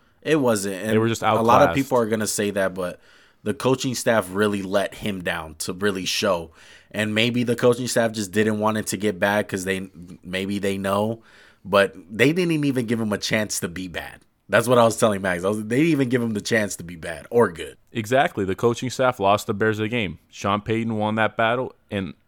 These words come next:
Speaker 2: <laughs> I don't know if you know this, Juan. Coaching's important in the N F L. Look at the Rams and Seahawks. Who won that coaching battle? Sean McVay, right?
Speaker 1: Yeah, definitely.
Speaker 2: I'm so disappointed in the Seahawks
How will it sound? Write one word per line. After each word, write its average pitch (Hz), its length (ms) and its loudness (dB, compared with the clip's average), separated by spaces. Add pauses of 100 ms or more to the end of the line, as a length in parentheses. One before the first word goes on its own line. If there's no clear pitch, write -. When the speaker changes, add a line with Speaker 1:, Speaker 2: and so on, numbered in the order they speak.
(180)
Speaker 2:
<laughs> 127 60 -6 (300)
I 110 80 4
don't 131 80 2
know 135 60 2
if 123 100 -2
you 123 80 0
know 123 160 4
this, 120 180 0
Juan. 101 220 0
Coaching's 127 320 2
important 120 360 2
in 110 60 0
the 107 100 0
N 107 140 0
F 101 160 -4
L. 110 300 2 (720)
Look 110 120 -2
at 120 60 4
the 117 120 6
Rams 117 260 2
and 113 100 -2
Seahawks. 98 600 -2 (480)
Who 127 120 2
won 120 220 2
that 107 160 0
coaching 104 300 0
battle? 78 340 -6 (800)
Sean 104 240 0
McVay, 92 340 0
right? 92 260 -2
Speaker 1:
Yeah, 85 300 -6 (140)
definitely. 85 540 -4 (160)
Speaker 2:
I'm 185 180 0
so 120 160 4
disappointed 98 600 -2
in 95 100 -2
the 92 60 -4
Seahawks 95 680 -2